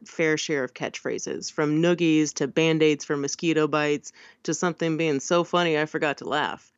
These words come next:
Todd and Lisa popularized some seriously memorable vernacular. Obviously, the same can be said for Wayne's World. But guess what? From what I can surmise, the first recorded sarcastic usage of the phrase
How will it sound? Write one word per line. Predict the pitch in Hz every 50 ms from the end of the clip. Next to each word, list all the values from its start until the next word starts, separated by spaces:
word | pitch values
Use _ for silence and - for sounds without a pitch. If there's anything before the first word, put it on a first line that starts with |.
| _ -
Todd | - 202 196 202 202
and | 196
Lisa | 170 160 156 - 160
popularized | 147 - - 147 147 - - 151 147 147 143 139 143 143 143 -
some | 147 147
seriously | 156 - - 240 247 214 175 156 - - - 147
memorable | 147 147 151 151 151 151 151 147 139 - 139 135 135 143 139
vernacular. | 147 156 156 156 151 - - 147 95 98 98 - - _ _ - - - _
Obviously, | - 190 208 185 185 180 175 - 175 170
the | 165 160 165
same | 151 - 143 147 143
can | - 151 135
be | 139 143
said | - 156 139 127
for | - 143 135
Wayne's | 147 165 180 180 - 131
World. | 127 92 87 80 - - - _ _ _ _ _ _
But | - 175 -
guess | - 190 185 - - -
what? | 151 147 - - _ _ _ _ _ -
From | - 190 190
what | 202 220 247
I |
can | 254 - 233 208
surmise, | - - 180 165 160 151 147 135 - - - 147 - - _ _ _ _ _ _ -
the | 175
first | - _ - 202 220 247 240 - - _
recorded | - 202 190 - - 180 165 165 160 165 160 -
sarcastic | - - 156 147 - - 170 170 170 - - - 160 -
usage | 165 151 151 147 - 160 151 135
of | - 147 135
the | 147
phrase | 143 - - 160 151 147 147 139 131 -